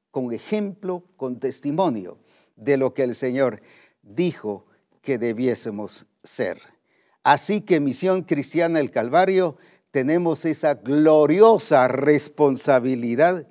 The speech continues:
Y digo gloriosa porque es una responsabilidad que todas las demás congregaciones quisiesen tener,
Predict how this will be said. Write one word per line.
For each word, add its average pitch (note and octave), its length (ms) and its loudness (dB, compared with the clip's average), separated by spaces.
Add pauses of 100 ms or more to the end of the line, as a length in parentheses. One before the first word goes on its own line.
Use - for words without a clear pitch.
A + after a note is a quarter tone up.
(360)
Y D#3+ 140 6
digo F#3+ 400 4
gloriosa D#3 800 4 (240)
porque D#3 320 2
es G3+ 140 2
una G3 180 2
responsabilidad C#3+ 1120 -4
que D3 160 -2
todas A3 600 -2
las D3+ 240 2
demás C#3 460 -2
congregaciones D#3 920 -2
quisiesen D3+ 600 -2
tener, F3 420 0